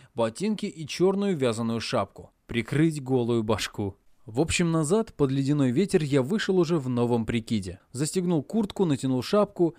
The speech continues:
и жизнь начала стремительно налаживаться. Я скинул рабочий комбез техника и пластиковые тапки в мусорку и зашагал по Хай-стрит, рассматривая витрины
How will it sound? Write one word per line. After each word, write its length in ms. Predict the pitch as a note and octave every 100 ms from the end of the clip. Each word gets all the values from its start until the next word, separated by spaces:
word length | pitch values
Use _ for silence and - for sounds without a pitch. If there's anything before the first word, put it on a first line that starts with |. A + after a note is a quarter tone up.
| _
и 160 | B2+ A2
жизнь 380 | G2 C#3+ G#3+ F#3+
начала 460 | F#3 - F3 E3+
стремительно 800 | D#3 - A#2+ G#2+ A2 - A#2 A2
налаживаться. 880 | G#2+ G#2+ G#2+ G2+ G2+ F#2+ F#2+ - - - _ _ _ _ _
Я 240 | A2 E3+
скинул 400 | G#3+ - A3 G3+
рабочий 380 | C#3+ F3 F3 C3
комбез 500 | A#2 A#2+ A#2 B2+ A#2
техника 480 | - A3 G#3 G3 E3+
и 180 | - F#3+
пластиковые 640 | D3 D#3 C3 - A2+ G#2
тапки 360 | G#2+ F#3 G3 E3
в 100 | C3+
мусорку 520 | G3 A3 - G#2+ G2+
и 220 | - G3
зашагал 600 | G#3+ C#3 - G#2 G2 B2 -
по 120 | G#2+
Хай-стрит, 720 | - A2+ G#2+ - G2+ F#2+ -
рассматривая 760 | A#2 A#2 - E3+ D3+ C3 A#2 A2+
витрины 640 | A2+ A2 D#3+ G#3 F#3 D#3+